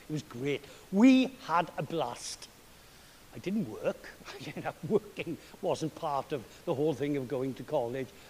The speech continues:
uh, for me at that time. It was having a good time. But one of the things we did was we were together. We were Christians. And you know, one of the things that worked so well with many people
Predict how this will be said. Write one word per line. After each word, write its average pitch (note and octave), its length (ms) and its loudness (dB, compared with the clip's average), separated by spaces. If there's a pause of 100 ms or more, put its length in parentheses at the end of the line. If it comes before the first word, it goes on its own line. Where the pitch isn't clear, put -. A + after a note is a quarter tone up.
uh, C#3 80 -4
for D#3+ 160 -2
me C#3+ 220 0
at A#2+ 140 -4
that A#2 200 -4
time. C#3+ 300 -4
It D3+ 100 -6
was C#3+ 120 -6 (260)
having D3 260 -2
a C3+ 40 -2
good A#2+ 260 -6
time. F#3 300 0 (1120)
But B3 240 4
one D4+ 220 10
of E4 100 4
the A#3 60 -2
things A#3 260 0
we F#3+ 100 -2
did F#3 320 0
was G3 140 6 (180)
we B3+ 140 8
were C4+ 160 6
together. D4 500 0
We G#3+ 140 2
were A3 120 2
Christians. A#3 580 0 (1800)
And A#3+ 140 0
you D4+ 80 6
know, F#4 120 6
one D#4+ 320 8
of D#4+ 100 2
the C#4+ 80 0
things C#4 400 2
that G#3+ 180 -2
worked A#3+ 380 6
so - 240 -2
well C4+ 440 -2
with F3 220 -2
many G#3+ 300 -2
people D#3+ 420 -8